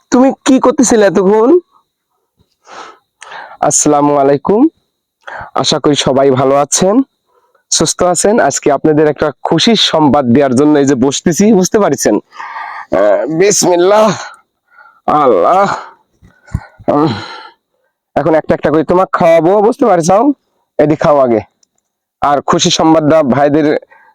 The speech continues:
ভাইজানদের আর কি বলি। আহ, খুশির সংবাদটা হচ্ছে, আহ, এনাকে, আহ, পরীক্ষা টরীক্ষা করার পর দুই তিন দিন দেখি যে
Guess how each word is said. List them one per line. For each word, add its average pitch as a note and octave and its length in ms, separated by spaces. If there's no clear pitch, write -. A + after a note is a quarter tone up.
ভাইজানদের D3 600
আর C#3+ 140
কি D3 100
বলি। C#3 420
আহ, A#2+ 340
খুশির F#3 220
সংবাদটা F#3 520
হচ্ছে, G#3 400
আহ, - 960
এনাকে, E3+ 520
আহ, C3+ 200
পরীক্ষা D#3 320
টরীক্ষা F3 340
করার D#3 280
পর C#3+ 320
দুই C3+ 260
তিন C#3+ 240
দিন C3+ 140
দেখি D3 160
যে D3 100